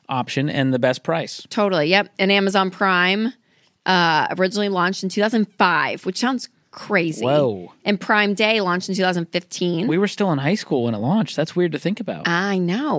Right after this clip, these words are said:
Speaker 2: which I didn't even know. So, George, coming up, there's gonna be a lot of deals, right, for holidays, Cyber Monday, Black Friday.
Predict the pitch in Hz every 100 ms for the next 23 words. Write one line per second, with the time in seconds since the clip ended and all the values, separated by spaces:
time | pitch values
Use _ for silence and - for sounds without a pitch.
0 | 107 - 190 202 226 196 175 208 143 156
1 | - 240 180 175 - - _ 233 226 185
2 | - 302 269 185 165 - 208 196 233 214
3 | 202 185 190 190 190 190 175 156 - -
4 | - - _ - 185 185 - - 214 185
5 | 175 175 170 175 175 175 180 180 - 202
6 | 185 185 190 185 - - - _ _ 202
7 | 208 190 185 175 180 180 180 180 - 185
8 | 175 170 170 165 165 175